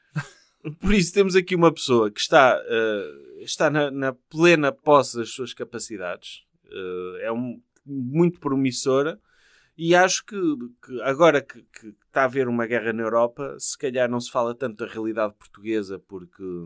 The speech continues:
não dá audiências. Mas o Chega é um partido. O que é que o doutor acha? Ainda acha que vale a pena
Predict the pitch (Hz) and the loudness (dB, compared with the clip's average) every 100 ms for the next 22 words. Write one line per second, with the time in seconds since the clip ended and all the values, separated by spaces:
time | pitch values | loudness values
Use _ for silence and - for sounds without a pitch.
0 | 85 82 85 _ _ _ _ _ _ _ | -16 -20 _ _ _ _ _ _ _ _
1 | _ _ 117 107 107 98 95 101 95 - | _ _ -14 -8 -4 -6 -6 -8 -8 -12
2 | - - _ - - 135 107 - 139 131 | -18 -20 _ -12 -4 -4 -2 0 2 2
3 | 156 160 156 180 190 233 _ _ 123 123 | 0 -2 -4 -6 -12 -14 _ _ -14 -14
4 | 123 160 147 143 127 117 101 - 120 135 | -8 -8 -4 -4 -2 -2 -4 -6 -6 -6
5 | 120 123 - 147 160 117 143 135 127 117 | -6 -12 -4 -4 -4 -4 -2 -2 -2 -4
6 | 113 143 | -4 -4